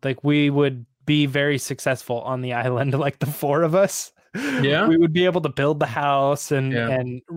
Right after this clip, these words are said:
Speaker 1: uh, Swiss Family Robinson and everything. Um,
Speaker 2: That's nice.
Speaker 1: whereas I, I don't feel that way about, <laughs> like, Natalie Portman for instance. She might actually be a better pick. I, I don't know. I just kinda was like,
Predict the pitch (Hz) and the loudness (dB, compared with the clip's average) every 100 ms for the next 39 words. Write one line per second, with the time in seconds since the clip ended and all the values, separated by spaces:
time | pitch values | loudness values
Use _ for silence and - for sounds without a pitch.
0 | 165 156 131 123 160 151 - 156 143 127 | -8 -2 -2 0 -2 -2 0 0 2 2
1 | 127 127 135 123 143 139 139 143 156 147 | 2 0 -2 -2 0 2 0 0 0 0
2 | 147 139 _ _ _ - 123 120 120 117 | -2 -8 _ _ _ -8 -4 -2 -4 -6
3 | 110 _ _ _ _ _ _ - 208 - | -12 _ _ _ _ _ _ -18 -14 -12
4 | - 143 139 139 143 - 151 180 185 - | -6 -4 0 0 0 -2 0 0 -2 -2
5 | 160 160 147 113 127 120 117 117 127 120 | 2 2 2 0 0 0 -2 -4 -4 -4
6 | 117 - 226 170 165 - 196 160 131 143 | -4 -4 -4 0 0 0 0 0 0 -2
7 | 135 127 135 131 - 135 143 - 220 226 | -2 -4 -2 -2 -2 -4 -2 0 0 2
8 | 254 196 180 - 165 156 143 135 - - | 0 0 -2 0 0 0 0 -2 -4 -12
9 | - 127 139 156 143 - 127 127 135 135 | -8 -4 0 2 2 -2 -4 -2 -2 -2
10 | 139 135 143 131 123 120 110 117 - - | -2 -2 -2 -2 -2 -2 -4 -10 -14 -6
11 | 131 120 117 113 113 107 | -4 -4 -6 -8 -10 -12